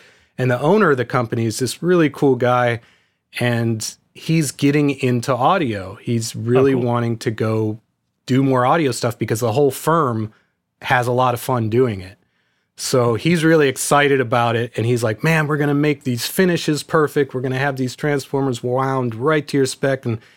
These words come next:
Speaker 1: I'm like, "Great, man, that's exactly what I want." So we have a really good relationship, and it's a personal relationship too, which I like to have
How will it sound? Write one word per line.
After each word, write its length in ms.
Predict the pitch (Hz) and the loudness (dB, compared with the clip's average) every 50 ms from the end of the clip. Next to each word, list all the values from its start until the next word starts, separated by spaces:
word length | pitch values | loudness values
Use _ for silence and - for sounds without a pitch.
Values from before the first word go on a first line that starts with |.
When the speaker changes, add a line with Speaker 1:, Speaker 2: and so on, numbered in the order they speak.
| _ _ _ - | _ _ _ -6
Speaker 1:
I'm 140 | 120 113 120 | -4 -2 0
like, 180 | 120 113 104 | -2 -2 -4
"Great, 380 | 104 127 123 151 175 156 117 - | -2 0 2 2 2 0 0 -2
man, 180 | 127 123 120 | -2 -2 -2
that's 160 | 123 131 123 - | -2 -2 -4 -4
exactly 520 | 104 104 107 117 127 135 135 - 139 127 | -8 -6 -4 0 0 0 0 0 0 0
what 140 | 120 120 117 | 0 0 -2
I 80 | 113 | -2
want." 380 | 113 113 120 120 117 107 104 - | -2 -4 -4 -4 -4 -6 -8 -10
So 160 | - - 120 | -8 -6 -4
we 140 | 113 117 113 | -4 -4 -4
have 180 | 110 123 120 117 | -4 -4 -4 -4
a 80 | 113 | -6
really 300 | 110 117 135 135 127 123 | -4 -2 0 0 0 0
good 220 | 117 127 120 110 113 | 0 -2 -4 -2 -2
relationship, 680 | 113 110 110 123 120 - - 113 - - 123 107 - - _ _ | -4 -2 -2 -2 -4 -4 -4 -6 -6 -4 -6 -6 -6 -10 _ _
and 540 | - 123 113 110 107 104 104 107 110 113 - - _ _ - | -6 -6 -4 -4 -4 -4 -6 -6 -8 -10 -10 -12 _ _ -6
it's 220 | - 123 107 - | -4 -4 -4 -4
a 60 | 107 | -6
personal 460 | 104 - - - 170 - - 135 120 110 | -4 0 0 0 0 0 0 -2 0 -2
relationship 720 | 110 104 101 104 101 101 - 117 104 - - 113 107 - | -2 -4 -4 -6 -6 -6 -8 -10 -10 -8 -10 -12 -12 -8
too, 200 | - 135 120 107 | -4 -4 -2 -2
which 180 | 104 101 - - | -4 -6 -6 -6
I 60 | 113 | -6
like 220 | 110 113 110 110 | -4 -4 -6 -6
to 100 | - 104 | -6 -8
have 400 | 101 117 113 110 104 113 - _ | -6 -4 -6 -6 -6 -10 -14 _